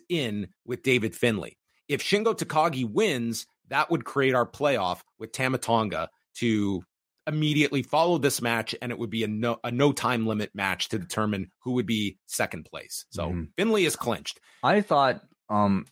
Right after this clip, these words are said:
Speaker 2: simply the announcement of this was a very significant moment, uh, uh, of this match. So in between the matches, you have, like, you know, and they, they do this in the G ones, like, where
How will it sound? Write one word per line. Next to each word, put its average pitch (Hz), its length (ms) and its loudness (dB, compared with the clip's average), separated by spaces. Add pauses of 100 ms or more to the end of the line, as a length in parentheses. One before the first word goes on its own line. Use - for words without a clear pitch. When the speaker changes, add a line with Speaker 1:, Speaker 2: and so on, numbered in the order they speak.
(140)
Speaker 2:
simply 147 360 0
the 104 180 2
announcement 98 540 2
of 131 160 0
this 139 200 2
was 98 200 2
a 92 40 0
very 104 200 2
significant 95 560 0
moment, 87 560 2
uh, 90 40 0
uh, - 680 0
of 82 160 2
this 92 180 0
match. 92 500 2
So 107 180 0
in 101 100 2
between 165 260 0
the 139 80 4
matches, 120 480 2
you 104 120 4
have, 101 200 2
like, 92 240 -2
you 104 60 0
know, 90 140 -2
and 113 220 2
they, 104 240 4
they 104 140 4
do 101 160 2
this 98 160 -2
in 90 120 2
the 87 80 0
G 90 180 0
ones, 82 340 -4
like, 80 160 -6
where 92 320 4